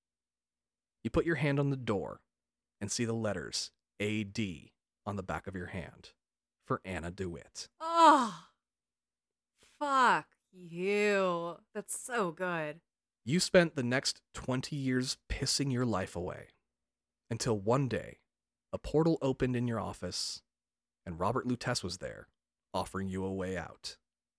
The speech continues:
Speaker 1: You stepped through and your memories started to blend and bleed. You created a story in your own mind where you were hired to find Elizabeth, taking that initial deal and turning it into a new one.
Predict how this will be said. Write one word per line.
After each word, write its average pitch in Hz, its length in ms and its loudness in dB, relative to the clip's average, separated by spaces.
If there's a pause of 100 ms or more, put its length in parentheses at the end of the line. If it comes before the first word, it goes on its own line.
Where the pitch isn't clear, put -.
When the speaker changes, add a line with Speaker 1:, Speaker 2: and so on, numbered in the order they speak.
(720)
Speaker 1:
You 113 100 -2
stepped - 300 2
through 160 440 4 (680)
and 143 140 0
your 170 80 4
memories 139 540 2
started 123 340 -6
to 131 60 -4
blend 110 640 -4
and 95 180 -12
bleed. 110 560 -4 (960)
You 170 80 2
created 202 400 4
a - 40 4
story 123 520 4
in 127 180 -2
your 113 160 -2
own 127 260 0
mind 104 560 -2 (440)
where 104 100 -2
you 107 160 0
were 160 120 2
hired 147 360 4
to - 80 -10
find 131 320 2
Elizabeth, - 640 -12 (460)
taking 135 320 0
that 127 140 2
initial 110 380 -2
deal 98 540 -6 (320)
and 107 120 -4
turning 98 280 -4
it 95 80 -8
into 95 240 -6
a 87 40 -4
new 82 200 -6
one. 87 280 -12